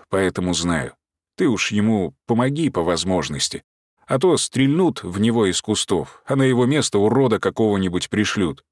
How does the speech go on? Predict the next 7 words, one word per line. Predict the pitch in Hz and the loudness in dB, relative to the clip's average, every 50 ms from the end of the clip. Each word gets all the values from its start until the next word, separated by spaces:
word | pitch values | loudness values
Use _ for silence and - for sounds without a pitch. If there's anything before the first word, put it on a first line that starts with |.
| _ _ _ _ _ _ | _ _ _ _ _ _
Сам | - - - 170 135 107 87 76 | -6 -4 -2 -2 -2 -2 -4 -6
ведь | 80 73 - | -6 -6 -6
знаешь, | 78 92 92 82 65 62 - - | -4 -4 -4 -4 -4 -6 -8 -8
как | - - 87 - | -6 -6 -6 -6
это | - - 87 | -8 -8 -4
бывает. | 82 95 92 92 92 82 73 67 67 - _ _ _ _ _ _ _ _ _ - | -2 0 2 2 2 0 -2 -4 -6 -12 _ _ _ _ _ _ _ _ _ -6
Жизнь | 101 98 117 175 165 - - - 73 | -4 -2 0 0 0 -2 -2 -4 -6